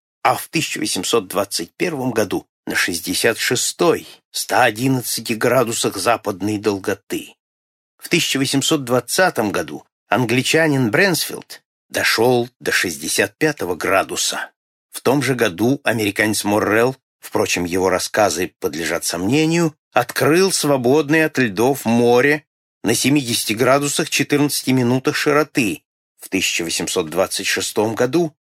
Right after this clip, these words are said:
англичанин Пауэлл не смог из-за льдов перейти шестьдесят второй градус. В том же году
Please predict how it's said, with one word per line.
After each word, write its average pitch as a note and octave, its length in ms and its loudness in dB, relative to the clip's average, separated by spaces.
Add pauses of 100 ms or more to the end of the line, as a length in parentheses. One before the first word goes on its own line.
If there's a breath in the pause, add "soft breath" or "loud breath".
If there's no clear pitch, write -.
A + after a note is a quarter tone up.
англичанин C3+ 760 2
Пауэлл C#3+ 800 4
не D3+ 160 2
смог D#3 440 2
из-за G#2 260 0
льдов C3 460 2
перейти B2+ 580 -2
шестьдесят C#3 640 0
второй A#2+ 380 0
градус. G#2 600 -2 (380)
В - 140 -12
том F#3 220 2
же C3 140 0
году G2 440 -2